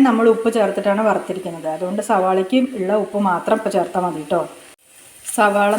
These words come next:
നന്നായി വഴന്നു വന്നു. ഇനി ഇതിലേക്ക് അര ടീസ്പൂൺ മഞ്ഞൾപ്പൊടി, മുക്കാൽ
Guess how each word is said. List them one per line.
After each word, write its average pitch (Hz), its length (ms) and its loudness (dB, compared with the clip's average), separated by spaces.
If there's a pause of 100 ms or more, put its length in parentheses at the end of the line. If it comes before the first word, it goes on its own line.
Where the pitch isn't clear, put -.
നന്നായി 185 480 0
വഴന്നു 185 400 -2
വന്നു. 170 260 -4 (680)
ഇനി 269 200 10
ഇതിലേക്ക് 180 500 -4 (220)
അര 226 220 -2
ടീസ്പൂൺ 202 480 -2 (100)
മഞ്ഞൾപ്പൊടി, 175 600 -6 (1120)
മുക്കാൽ 233 420 -2